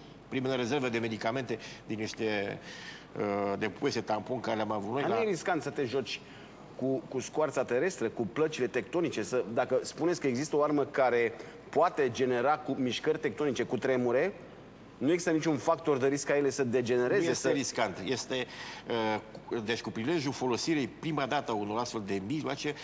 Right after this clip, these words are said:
Speaker 1: s-a deschis cutia Pandorei. Mai mult decât atât, fiecare acțiune ulterioară a unuia sau altuia dintre actorii din acest, uh, uh, tip de meci, să-i spunem, a complicat, a,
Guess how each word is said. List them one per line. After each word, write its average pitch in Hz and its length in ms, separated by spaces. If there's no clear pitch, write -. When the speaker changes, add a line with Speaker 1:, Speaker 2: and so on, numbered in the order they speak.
Speaker 1:
s-a 120 180
deschis 113 360
cutia 139 320
Pandorei. 120 460
Mai 131 160
mult 175 140
decât 143 220
atât, 110 220
fiecare 165 380
acțiune 170 400
ulterioară 147 600
a 123 140
unuia 139 360
sau 113 240
altuia 139 340
dintre 113 260
actorii 127 420
din 107 140
acest, 110 440
uh, 104 200
uh, 98 500
tip 156 200
de 120 300
meci, 143 180
să-i 117 200
spunem, 139 460
a - 160
complicat, 143 640
a, 131 100